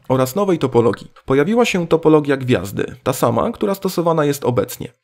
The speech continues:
Jednak zamiast przełączników jako centralnych punktów sieci stosowano koncentratory. O przełącznikach wówczas jeszcze nikt nie słyszał.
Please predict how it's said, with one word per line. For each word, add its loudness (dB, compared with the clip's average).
Jednak 2
zamiast -2
przełączników -2
jako -2
centralnych -2
punktów -2
sieci -4
stosowano -2
koncentratory. 0
O -2
przełącznikach 2
wówczas 0
jeszcze 0
nikt -2
nie -2
słyszał. -4